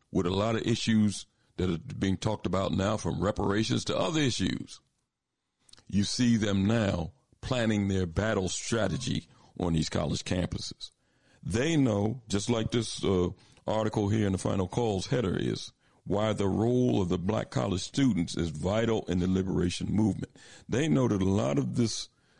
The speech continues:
uh, uh, critical thinking and, and, uh, uh, uh, uh, idea development might,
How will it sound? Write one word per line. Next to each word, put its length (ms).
uh, 160
uh, 340
critical 360
thinking 480
and, 220
and, 100
uh, 80
uh, 220
uh, 260
uh, 220
idea 420
development 560
might, 440